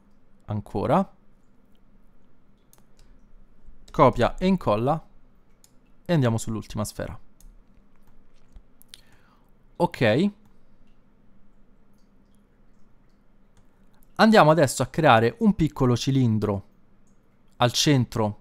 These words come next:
delle sfere in modo da unire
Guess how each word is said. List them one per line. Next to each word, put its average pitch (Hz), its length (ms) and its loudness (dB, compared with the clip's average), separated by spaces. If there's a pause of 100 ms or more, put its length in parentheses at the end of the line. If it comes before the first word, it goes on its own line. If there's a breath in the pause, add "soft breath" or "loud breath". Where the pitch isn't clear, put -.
(200)
delle 120 300 0
sfere 127 580 0 (560)
in 156 120 -2
modo 131 280 2
da 123 340 0
unire 131 580 0